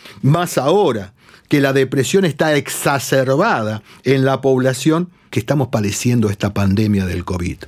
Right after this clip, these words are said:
Llámese por el encierro o llámese los médicos por afrontar la patología y ser los primeros de entender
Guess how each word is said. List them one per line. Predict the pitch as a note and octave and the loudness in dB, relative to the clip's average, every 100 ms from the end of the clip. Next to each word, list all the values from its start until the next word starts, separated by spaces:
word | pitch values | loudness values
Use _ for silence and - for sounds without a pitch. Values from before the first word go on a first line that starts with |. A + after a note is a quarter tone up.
| - - - | -20 -20 -6
Llámese | A#2 F3 F#3 D3 A#2+ - A#2 F#2 - _ _ _ | -2 0 0 0 -2 0 -2 -2 -8 _ _ _
por | - B2+ | 0 2
el | A#2+ | 2
encierro | A#2 G#2 E3+ E3 D3 C#3+ | 0 0 0 0 -2 -4
o | - A#2+ | -2 0
llámese | D3 D3 A#2+ - G#2+ G2 - | 0 0 0 0 -2 -4 -4
los | A2 G2+ | -2 0
médicos | C#3 C3 B2 A#2 A2+ - | 2 0 0 -2 -4 -4
por | G#2+ | -2
afrontar | G#2 G2+ G#2+ G2 G2 A#2+ A#2 A2+ - - | 0 -2 -2 -2 0 0 -2 -4 -18 -6
la | G#2+ G#2+ | -2 0
patología | G#2 G2+ G2 G2 - G#2 G#2 G2+ - - _ | -2 -2 -2 -2 0 0 0 -4 -12 -20 _
y | A#2 | -2
ser | F#2+ C3 A#2 | 0 0 0
los | A2 - | 0 -2
primeros | - G2+ A#2+ A#2+ A#2 A#2 - - - | -2 0 2 2 0 -4 -12 -20 -16
de | F#2+ A2 | -4 0
entender | G#2+ G2+ A2 G#2+ A2+ C#3+ C#3+ - | 0 0 0 0 2 2 0 -4